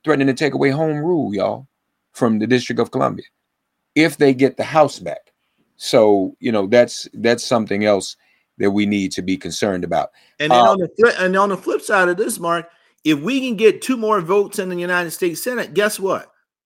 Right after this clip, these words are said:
Speaker 2: We can get two United States senators in the District of Columbia. Give
Speaker 1: Right.
Speaker 2: them the full voting rights that they deserve.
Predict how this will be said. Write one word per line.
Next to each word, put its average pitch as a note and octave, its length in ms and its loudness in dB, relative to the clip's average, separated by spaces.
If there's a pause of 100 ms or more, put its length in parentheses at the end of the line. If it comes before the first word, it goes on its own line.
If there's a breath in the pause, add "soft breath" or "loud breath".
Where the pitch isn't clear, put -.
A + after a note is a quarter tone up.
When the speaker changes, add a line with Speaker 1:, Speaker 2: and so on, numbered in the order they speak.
(140)
Speaker 2:
We G#3+ 240 -2
can A3+ 180 -6
get E3+ 260 -2
two B3+ 280 -4
United G3 640 -4
States F3+ 340 -6
senators F3 460 -2
in F3 200 -4
the D#3+ 100 -6
District D#3 460 -8
of C#3 120 -8
Columbia. C#3 460 -6
Give E3 400 0
Speaker 1:
Right. G#3 100 -2
Speaker 2:
them G3+ 160 -6
the D#3 100 -2
full F#3+ 520 -2
voting F3 420 0
rights D3+ 440 -4
that C#3+ 380 -2
they C3+ 440 -6
deserve. B2+ 640 -6